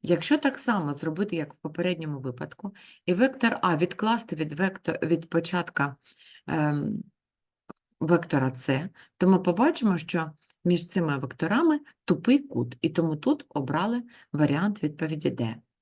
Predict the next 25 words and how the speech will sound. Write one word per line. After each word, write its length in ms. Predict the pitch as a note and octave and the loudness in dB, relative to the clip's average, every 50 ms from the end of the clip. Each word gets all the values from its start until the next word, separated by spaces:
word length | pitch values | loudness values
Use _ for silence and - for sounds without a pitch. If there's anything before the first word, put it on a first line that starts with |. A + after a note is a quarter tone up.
| _ _ _ _ _ _ _ _ _ _ _ _ _ _ _ _ _ _ _ _ _ _ _ - - _ _ _ _ _ _ - | _ _ _ _ _ _ _ _ _ _ _ _ _ _ _ _ _ _ _ _ _ _ _ -20 -20 _ _ _ _ _ _ -8
Що 300 | - - - - D4 F4+ | -6 0 4 6 8 8
ми 60 | E4+ | 8
скажемо 460 | - - - C4 C#4 C4+ C#4 C4 A#3+ | 8 6 4 4 4 6 6 6 6
тепер 380 | A3+ - F#3+ - - A#3+ C4 B3+ | 6 4 0 0 2 0 0 2
про 140 | - G3+ F3+ | 0 0 2
вектори 500 | E3+ A3 A#3 A3+ - A#3 A3 G#3+ G3 - | 2 0 -2 -2 -2 -2 -2 0 0 0
С 400 | - - - - A#3 C4+ D#4+ - - | 0 0 4 4 4 4 4 2 0
і 100 | C4+ A#3+ | -2 -2
Д? 360 | G#3+ F3 D3+ B2+ A#2+ A#2+ A#2+ - - _ _ _ _ _ _ | 0 -2 -2 -2 -4 -6 -8 -12 -18 _ _ _ _ _ _
С 500 | - - - - - F#3 G3 A#3+ E4+ - - - | -2 0 0 0 0 -2 -2 -2 -4 -4 -4 -2
і 100 | C4+ C4 | -2 0
Д. 380 | G#3+ - C#3+ B2+ B2+ C3 - - - _ _ _ - | 0 0 -2 -2 -2 -4 -8 -12 -16 _ _ _ -4
Дивіться, 500 | F3+ F3 D#3 D#3 - - - C3+ C#3 - _ _ _ _ _ - | -2 0 0 0 -2 -4 -8 -10 -10 -14 _ _ _ _ _ -6
знову 320 | E3 D#3+ F3+ A3 G3 E3+ | -2 2 2 2 2 2
ж 120 | D#3 D#3+ - | -2 -4 -6
таки, 200 | D3+ D3+ - C#3+ | -6 -6 -4 -4
якщо, 440 | D3 D3 D3 - - - C4+ D4 D4+ - - - _ _ - | -4 -6 -6 -4 -2 0 0 0 0 -4 -16 -20 _ _ 0
наприклад, 520 | G3 G3+ G3+ G#3+ A3+ A3+ - G3 F3+ F#3 - | 0 0 2 0 -2 -2 -2 -4 -4 -2 -2
вектор 400 | F#3 A3 A3 - - G#3 G3 - - | -4 -4 -4 -4 -6 -6 -6 -4 -4
С 280 | - - E3 D3 C#3+ C#3+ | -4 -2 0 0 0 0
відкласти 600 | D#3+ D#3+ E3 - - F#3+ F3+ E3+ D#3+ - - D3 | -2 -4 -6 -4 -2 -2 0 -2 -2 -4 -4 -4
від 160 | C#3+ C#3+ - | -4 -4 -6
початка 760 | - E3+ E3+ - E3 C3+ B2 - _ - - - - - C#3 | -8 -6 -4 -4 -4 -4 -6 -8 _ -20 -20 -12 -8 -8 -6
вектора 460 | D3 C#3 C3 - - C3 B2 A#2+ A#2+ | -6 -6 -8 -8 -10 -8 -8 -6 -6
Д 380 | A#2+ A#2 B2 B2 B2+ D#3 A3+ | -8 -6 -8 -8 -8 -8 -10